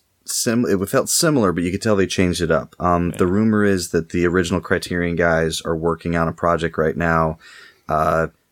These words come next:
Speaker 1: they're not saying it's Burnout, but they keep dropping super obvious hints that it's Burnout. Like, th-, like, they said the name of the game, and the name that they said was, like, the in development, like, uh, uh, you know, name for Burnout when they were making it. So it's like,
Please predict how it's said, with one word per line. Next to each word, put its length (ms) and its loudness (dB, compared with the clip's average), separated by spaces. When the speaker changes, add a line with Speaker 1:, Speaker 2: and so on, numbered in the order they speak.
Speaker 1:
they're 160 0
not 240 -2
saying 460 0
it's 140 -2
Burnout, 580 -2
but 140 -4
they 100 -4
keep 300 -8
dropping 440 -2
super 680 -2
obvious 540 0
hints 280 -2
that 140 2
it's 120 -6
Burnout. 540 -2
Like, 240 0
th-, 140 -2
like, 160 -2
they 120 2
said 280 -2
the 80 0
name 260 2
of 60 2
the 80 0
game, 500 0
and 180 0
the 60 0
name 280 2
that 120 -2
they 120 0
said 320 0
was, 280 -2
like, 320 -2
the 220 -4
in 180 -2
development, 720 0
like, 280 0
uh, 320 0
uh, 300 0
you 100 -4
know, 160 0
name 320 0
for 160 -2
Burnout 440 0
when 100 -4
they 80 -2
were 80 -2
making 360 -2
it. 180 0
So 160 0
it's 160 -4
like, 320 0